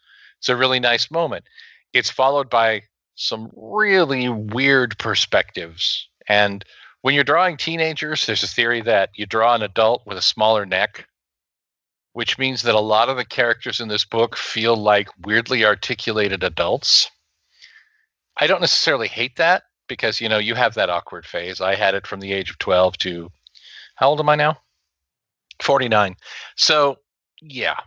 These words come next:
all in all, as a final chapter, it's not particularly good. As an independent issue, just as one story,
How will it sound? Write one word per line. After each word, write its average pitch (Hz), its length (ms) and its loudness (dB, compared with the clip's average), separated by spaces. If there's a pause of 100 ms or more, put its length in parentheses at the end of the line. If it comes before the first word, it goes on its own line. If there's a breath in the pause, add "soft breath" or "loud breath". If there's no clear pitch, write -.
(300)
all 175 240 4
in 123 60 0
all, 92 300 -2 (920)
as 143 400 2
a 127 160 -4
final 214 600 -4
chapter, 92 640 -4 (920)
it's 110 280 -6
not 104 300 -2
particularly 98 640 -12
good. 85 320 -18 (160)
As 127 320 0
an 113 160 -8 (180)
independent 180 1160 -8 (260)
issue, - 400 -4
just - 220 -6
as 90 120 -6
one 147 260 -4
story, 113 580 0